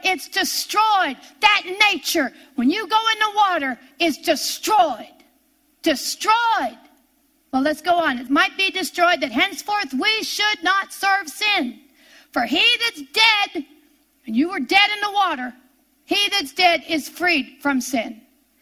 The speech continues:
Now, if we be dead with Christ, we believe that we shall also live with him. So you not only are buried, you are raised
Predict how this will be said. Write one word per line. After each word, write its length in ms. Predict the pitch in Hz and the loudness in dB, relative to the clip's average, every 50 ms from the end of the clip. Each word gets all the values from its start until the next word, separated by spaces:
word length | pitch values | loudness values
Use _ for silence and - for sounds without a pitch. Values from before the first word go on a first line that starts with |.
| _ _ _ _ _ | _ _ _ _ _
Now, 180 | - 302 320 320 | 0 2 2 2
if 280 | 269 370 415 453 - - | 2 2 2 2 2 0
we 140 | 453 466 466 - | 0 0 0 0
be 180 | 440 440 440 - 381 | 0 -2 0 0 2
dead 240 | 392 392 370 277 | 2 2 2 0
with 180 | 294 349 269 - | -2 -4 -4 -4
Christ, 600 | - 285 254 214 - - - - - - - _ _ _ _ _ _ _ _ - | -2 -2 -2 -2 -4 -10 -18 -20 -20 -20 -20 _ _ _ _ _ _ _ _ -4
we 100 | 254 254 | -4 -2
believe 400 | 220 277 294 320 392 403 415 - | -2 -2 0 2 2 2 2 4
that 200 | 403 392 381 339 | 4 4 4 2
we 160 | 339 392 381 | 0 -4 -4
shall 220 | 277 - 403 381 - | -2 0 0 0 0
also 600 | - 359 392 392 - - - 403 381 370 381 - | 2 2 2 2 0 0 0 2 2 2 0 -2
live 360 | 294 320 359 403 403 381 - - - | -2 -2 0 0 0 -2 -6 -8 -6
with 340 | 285 269 339 427 466 440 - - - _ _ | -6 -2 0 0 0 0 -2 -6 -14 _ _
him. 420 | - 294 320 277 226 208 - - - _ _ _ _ _ _ _ _ _ _ _ - | -2 0 0 0 0 -4 -8 -16 -20 _ _ _ _ _ _ _ _ _ _ _ -8
So 140 | - - 415 | -4 -4 -2
you 180 | 403 453 453 | -2 0 2
not 180 | 440 440 427 427 415 415 | 4 4 4 4 0 -2
only 300 | 403 403 381 370 294 - - - - | 0 0 0 0 -2 -4 -8 -4 -2
are 80 | 349 320 | 0 0
buried, 760 | 269 233 - 359 359 349 339 320 - - 233 - - - - _ _ _ _ _ _ _ _ _ _ - | 0 2 6 6 6 8 6 4 0 -4 -6 -10 -14 -18 -20 _ _ _ _ _ _ _ _ _ _ -6
you 180 | 247 233 233 | -4 -2 -2
are 100 | 233 220 190 180 180 | -2 -2 -4 -4 -4
raised 680 | 240 269 262 233 226 240 226 202 - - - - - | -2 0 0 0 -2 -4 -8 -10 -12 -14 -16 -18 -20